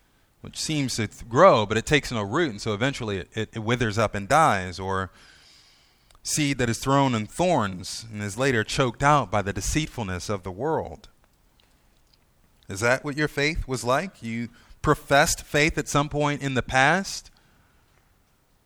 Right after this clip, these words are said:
And so everyone just assumed, "Yeah, they profess faith in Christ. Their name's on the roll, so they must be believers, right?" Well, how are you living today? I heard someone once say that though we are not heart detectors, meaning we can't know what's in the heart of someone who professes faith in Christ,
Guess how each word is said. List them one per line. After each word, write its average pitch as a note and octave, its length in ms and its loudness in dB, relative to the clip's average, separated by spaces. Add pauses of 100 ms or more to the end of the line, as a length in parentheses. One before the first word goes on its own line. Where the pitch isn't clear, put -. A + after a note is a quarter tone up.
(160)
And G2 80 -10
so G2+ 120 0
everyone D3 400 2
just C#3 180 -4
assumed, E3 500 -2
"Yeah, D#3+ 120 4
they C3+ 100 0
profess D3+ 460 0
faith C#3+ 240 0
in G#2 80 -4
Christ. G2+ 340 0
Their A2+ 80 -4
name's E3+ 300 0
on E3 100 -4
the C3+ 60 -4
roll, G3+ 340 4
so C#3+ 100 -4
they B2+ 60 -2
must F3 300 0
be F#3 40 -6
believers, D3+ 600 0
right?" F3 340 4 (2000)
Well, G2 120 -6
how B2 120 2
are C#3 60 -2
you C3 140 -6
living B2 260 -4
today? C3 440 -6 (1700)
I G#2+ 60 -8
heard A#2+ 80 -4
someone A#2+ 300 -2
once B2 180 0
say C3+ 220 2
that A#2+ 180 -2
though B2+ 160 2
we C3 220 -2
are A2+ 80 0
not C3 320 2
heart D3+ 320 2
detectors, B2 600 -2
meaning C3+ 240 -2
we C3+ 100 -4
can't A3 260 0
know D3 220 4
what's C3+ 200 0
in B2+ 80 -2
the A2+ 80 0
heart C3+ 220 4
of A#2+ 60 -4
someone G#2+ 280 -4
who G#2+ 80 -6
professes A#2 500 -4
faith A#2+ 300 -4
in G2 120 -10
Christ, G#2 500 -2